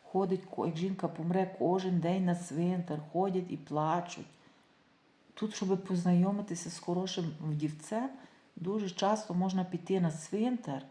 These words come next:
і там з ним познайомитися, який ходить кожен день на цвинтар до жінки. Ви розумієте, що то таке? Ви знайдіть одного українця, знайдіть мені одного українця,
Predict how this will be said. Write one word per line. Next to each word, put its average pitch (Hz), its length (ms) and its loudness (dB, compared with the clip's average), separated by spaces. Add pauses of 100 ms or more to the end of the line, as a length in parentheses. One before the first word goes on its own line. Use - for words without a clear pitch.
(260)
і - 60 -20
там 208 300 4
з 202 120 -2
ним 208 180 4
познайомитися, 175 1120 2 (500)
який 208 240 0
ходить 190 420 0 (100)
кожен 185 440 0
день 185 280 4
на 175 120 2
цвинтар 190 600 0
до 165 120 -2
жінки. 175 580 -2 (2250)
Ви 165 80 2
розумієте, 175 680 2
що - 160 -2
то 156 120 -4
таке? 151 460 -8 (640)
Ви 196 60 0
знайдіть 220 420 4
одного 214 320 4
українця, 185 840 4
знайдіть 180 380 4
мені 185 240 4
одного 185 420 2
українця, 196 640 0